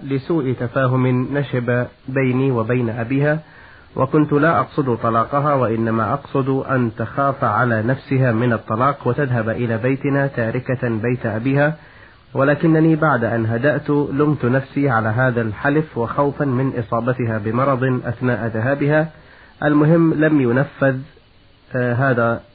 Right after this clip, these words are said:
لم ينفذ الذهاب إلى بيتنا، وبعد مرور عدة سنين ولكثرة كلامها في موضوع لا أرغب في الاستماع إليه،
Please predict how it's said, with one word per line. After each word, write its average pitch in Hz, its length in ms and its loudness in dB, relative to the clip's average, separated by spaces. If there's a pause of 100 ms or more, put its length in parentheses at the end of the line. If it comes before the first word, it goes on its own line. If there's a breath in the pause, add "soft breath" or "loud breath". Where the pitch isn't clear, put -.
(180)
لم 135 380 2 (100)
ينفذ 135 540 2
الذهاب 127 600 -2
إلى 120 240 -2
بيتنا، 117 440 -2 (600 loud breath)
وبعد 143 320 2
مرور 160 380 2
عدة 151 280 2 (200)
سنين 147 320 2
ولكثرة 127 760 0
كلامها 143 480 0
في 131 180 -2
موضوع 120 480 0
لا 135 440 0
أرغب 127 480 -2
في 143 60 0
الاستماع 127 640 0
إليه، 117 420 2